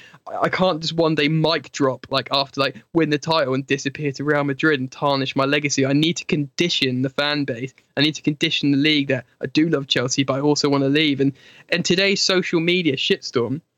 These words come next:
how do you do that? Do you know what I mean? And this is the only way he feels like he can. Like, uh, look,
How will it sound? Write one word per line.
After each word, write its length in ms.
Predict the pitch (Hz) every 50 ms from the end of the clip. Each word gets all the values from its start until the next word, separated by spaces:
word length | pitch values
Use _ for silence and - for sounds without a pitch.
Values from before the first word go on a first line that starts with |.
| _ -
how 220 | - 196 196 202
do 100 | 196 208
you 60 | 214 202
do 240 | - 240 262 269
that? 260 | 226 156 135 123 - -
Do 60 | -
you 60 | 180
know 60 | 185 185
what 100 | 185 190
I 40 |
mean? 140 | 202 202 180
And 140 | 165 175 190
this 100 | 196 - 208
is 100 | 196 180
the 140 | 185 196 202
only 160 | 196 190 190
way 140 | 190 180 170
he 100 | 175 175
feels 260 | - - 196 196 185
like 120 | 185 160 170
he 80 | 170
can. 380 | - - 185 185 202 190 160 139
Like, 240 | 139 139 131 131 - _ - - - _ _ -
uh, 100 | 101 101 - -
look, 280 | 185 156 127 120 -